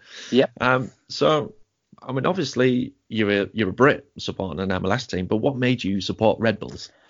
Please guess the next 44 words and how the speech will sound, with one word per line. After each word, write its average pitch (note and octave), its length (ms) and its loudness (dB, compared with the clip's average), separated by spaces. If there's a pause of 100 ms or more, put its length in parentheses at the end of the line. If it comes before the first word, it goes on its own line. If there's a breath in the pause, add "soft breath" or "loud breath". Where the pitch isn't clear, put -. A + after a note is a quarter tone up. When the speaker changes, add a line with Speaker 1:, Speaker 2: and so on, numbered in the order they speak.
(340 loud breath)
Speaker 1:
So - 140 -8
funny F3+ 320 2
enough, C#3 340 0
it A#2 60 2
was B2 120 -2
<laughs> - 220 -4
literally D3+ 260 2
a C3 40 -2
case B2+ 360 2
of A2+ 180 -6
I A#2 60 2
turned B2+ 500 2
on A2 320 0 (720 loud breath)
Sky, B2 340 2 (100)
uh, B2 140 -6
is B2 160 -12
it D3 40 0
on A#2+ 140 -6
E A#2+ 80 -6
S G#2+ 120 -8
P A#2+ 160 0
N G#2 120 -4
when G2 120 -12
I G2 40 -12
s-, - 200 -14 (100)
first, G#2 320 -2 (480 soft breath)
and A#2 180 4
the - 160 -10
game C#3 240 4
I A#2 80 -4
watched A#2 340 -2
was, A#2+ 140 -10
funny B2+ 360 -6
enough, A2+ 260 -6
it - 120 -12
was A2 220 -4
D A#2 160 -4
C G2+ 380 -12
United A2 340 2
versus G#2 340 -2
Red B2 220 2
Bulls. - 380 -12 (260)
Speaker 2:
What? - 400 -8
Speaker 1:
And G#2+ 420 -2